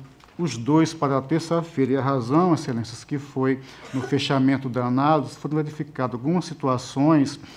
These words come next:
que mereceram, é, a feitura de outros textos.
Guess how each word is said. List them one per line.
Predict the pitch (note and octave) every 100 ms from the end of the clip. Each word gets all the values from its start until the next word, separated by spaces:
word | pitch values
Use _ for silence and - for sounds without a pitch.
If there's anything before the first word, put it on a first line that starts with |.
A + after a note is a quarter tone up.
| - - - -
que | C#3 D3 E3+ D#3
mereceram, | D3 D3 C#3+ C#3 - C#3 C#3+ C#3+ C#3+ - - -
é, | B2+ -
a | B2+
feitura | D#3 D3 D3 C#3+
de | D3+
outros | D#3+ F3
textos. | - - C3 B2 - G#2